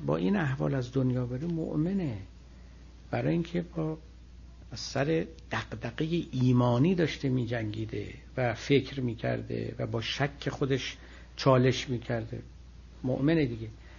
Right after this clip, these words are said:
ببینید، ایمان رو باز اشتباه نکنید، ما دو تا مطلب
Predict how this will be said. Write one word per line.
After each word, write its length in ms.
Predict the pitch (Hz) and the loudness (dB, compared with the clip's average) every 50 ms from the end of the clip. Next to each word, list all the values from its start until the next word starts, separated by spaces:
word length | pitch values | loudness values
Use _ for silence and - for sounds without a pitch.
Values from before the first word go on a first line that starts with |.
| - - - - - - - - - - | -18 -18 -18 -16 -16 -16 -16 -8 -2 2
ببینید، 340 | 156 175 196 196 196 196 185 | 2 4 4 4 4 2 0
ایمان 460 | - - - 147 139 147 156 170 175 165 | 0 2 4 6 6 6 6 4 4 2
رو 180 | 160 165 170 | 2 2 0
باز 200 | 160 151 151 160 - - - - - - - | 0 -2 -4 -4 -4 -8 -14 -14 -16 -14 -12
اشتباه 400 | 123 - - - 135 143 160 160 | -12 -10 -4 -2 0 0 2 2
نکنید، 440 | 175 175 170 - 135 120 113 110 120 | 2 0 0 -2 -2 -2 -2 -2 -2
ما 160 | 120 135 147 | 0 0 0
دو 260 | 151 147 143 156 196 185 | 0 -2 -2 -2 -2 -2
تا 160 | - - 135 | 0 -2 -2
مطلب 560 | 123 117 113 107 - - - 104 101 98 | 0 0 -2 -4 -4 -6 -6 -6 -6 -6